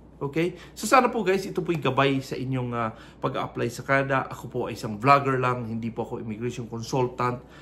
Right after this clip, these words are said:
Subalit ako po ay, ah, nagmamalasakit sa ating kapwa na sana po'y makarating sila din dito, no? Kasama yung pamilya. Dahil napakaganda ang opportunity sa Canada. Subalit sabi ko sa inyo, sana po'y ma-follow ninyo ako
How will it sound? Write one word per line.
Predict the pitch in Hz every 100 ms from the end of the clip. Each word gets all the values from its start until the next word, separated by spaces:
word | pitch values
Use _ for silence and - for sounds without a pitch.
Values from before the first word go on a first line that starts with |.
| -
Subalit | - 156 135 131 127
ako | - 131
po | 123 117
ay, | - 123 117 113
ah, |
nagmamalasakit | 113 120 135 123 120 131 120 120
sa | 127 123
ating | 127
kapwa | 151 160 160 143 123
na | 156 160
sana | 226 226
po'y | 220
makarating | 170 160 151 156 139
sila | 151
din | 131 127 123
dito, | 123 110 104 95 -
no? | 127 131
Kasama | 165 147 139 139
yung | 135
pamilya. | 131 123 107 92 - - - -
Dahil | - 151
napakaganda | 170 165 156 151 143 139
ang | 127
opportunity | 120 123 - 123 110
sa | - 104
Canada. | - - - - - - -
Subalit | 202 233 226
sabi | 220 202
ko | 196
sa | 190
inyo, | 196 220
sana | 147 131
po'y | 156 143
ma-follow | 147 139 135 139
ninyo | 139 131
ako | 120 135